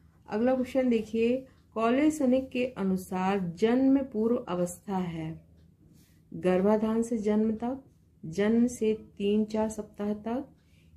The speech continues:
एक से दो माह से पन्द्रह माह तक, और पन्द्रह से तीस माह तक, ठीक है। इसका right answer क्या है? गर्भाधान से जन्म तक की अवस्था को जन्म पूर्व अवस्था कहते हैं।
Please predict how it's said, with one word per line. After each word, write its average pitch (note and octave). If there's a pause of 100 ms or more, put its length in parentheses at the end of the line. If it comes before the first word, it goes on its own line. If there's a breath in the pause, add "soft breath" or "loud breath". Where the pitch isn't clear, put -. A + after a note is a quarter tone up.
एक A#3+
से A3+
दो F#3+
माह G3+
से G#3+ (280)
पन्द्रह F#3+
माह G#3+
तक, A3+ (500 soft breath)
और A3+
पन्द्रह G#3+
से A#3
तीस G3
माह E3
तक, D#3+ (140)
ठीक B3
है। C#4 (340 soft breath)
इसका G3
right F#3
answer G3
क्या F#3
है? G3
गर्भाधान F3+
से G#3
जन्म F#3
तक F3
की F3
अवस्था E3
को B3 (360 loud breath)
जन्म G#3+
पूर्व G3+
अवस्था E3
कहते D#3
हैं। D#3